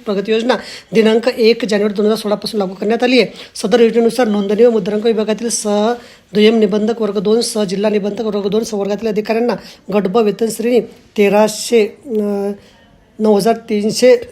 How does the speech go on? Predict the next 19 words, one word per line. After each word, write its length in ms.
चौतीस 240
हजार 100
आठशे, 300
ग्रेड 320
पे 80
चार 180
हजार 180
चारशे 360
या 80
पदावर 260
सलग 240
दहा 180
वर्षाची 340
नियमित 240
सेवा 180
पूर्ण 200
झाल-, 260
खाली 300
झालेल्या 380